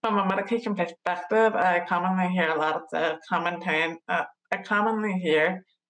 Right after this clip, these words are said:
um, terms like non-adherent, frequent flyer, uh, poor compliance. And so even, uh, in this context, it's kind of, again, putting into perspective, what are these factors that are leading us to potentially label a patient this way?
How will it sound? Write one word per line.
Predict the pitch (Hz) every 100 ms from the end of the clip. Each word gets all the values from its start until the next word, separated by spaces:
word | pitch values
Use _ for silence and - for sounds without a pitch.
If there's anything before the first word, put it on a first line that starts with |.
| _ 185
um, | 175 180
terms | 185 175 180
like | - 175
non-adherent, | 156 160 165 262 254 254 247 240 -
frequent | 175 170 - _
flyer, | 208 208 208 208 208 208 202 _ _ _ -
uh, | 170 165
poor | - 180 175
compliance. | - - 180 190 190 196 196 202 -
And | 190 185 185
so | 175 170 170 - _ _ _ 202
even, | 208 202 196 190 185 -
uh, | 180 170 156 -
in | 190 175
this | 180 202 -
context, | 170 156 180 165 180 -
it's | 190 190 _ -
kind | 190 180
of, |
again, | 165 165 160 170
putting | - 180 175
into | 170
perspective, | 175 175 - 269 269 - 160 165 - _ _
what | 202 190
are | 196
these | 180 185 170
factors | 156 - 160 170 175
that | 160 - - -
are | 175 170 175
leading | 190 180 123
us | 120 175 185 175
to | 160 151 - -
potentially | 185 190 - 165 156
label | 156 160
a | 156
patient | - 180 - 196 -
this | 185 -
way? | - 185 208